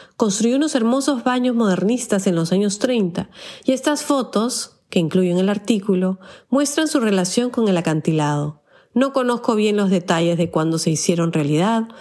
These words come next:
o cuándo dejaron de utilizarse ni por qué, pero sí queda claro que en este momento nadie le daba la espalda al mar y que más bien había un esfuerzo por integrarlo a la ciudad para el disfrute de los limeños.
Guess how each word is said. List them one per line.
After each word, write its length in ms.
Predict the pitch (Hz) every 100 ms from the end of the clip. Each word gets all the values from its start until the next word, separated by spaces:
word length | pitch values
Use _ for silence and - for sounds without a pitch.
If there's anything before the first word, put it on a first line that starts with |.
| - -
o 100 | -
cuándo 260 | 196 254 277
dejaron 360 | 254 247 247 247
de 80 |
utilizarse 600 | 233 190 180 175 220 202
ni 120 | 190 165
por 240 | 170 160
qué, 360 | 202 185 - _ - - -
pero 220 | 247 240
sí 160 | 302
queda 240 | 294 339 320
claro 580 | 320 233 202 208 214 -
que 140 | 190
en 140 | 165 185
este 280 | 208 208
momento 560 | 220 214 202 185 175 185
nadie 320 | 208 233 254 269
le 120 | 214
daba 220 | 190 190
la 80 | 190
espalda 380 | 180 175 156 147
al 100 | 147
mar 300 | 147 143 - _ - _
y 80 | 185
que 120 | 151
más 200 | 147 135
bien 420 | 180 185 180 190 - - -
había 220 | - 175 220
un 60 |
esfuerzo 420 | 240 233 240 247
por 120 | 233 214
integrarlo 520 | 190 175 165 185 208
a 40 |
la 120 | 208
ciudad 460 | 190 180 170 175 165 - _ _
para 160 | 185
el 60 | 170
disfrute 420 | 170 - 190 180
de 80 | 185
los 180 | 175 -
limeños. 640 | 156 147 147 151 -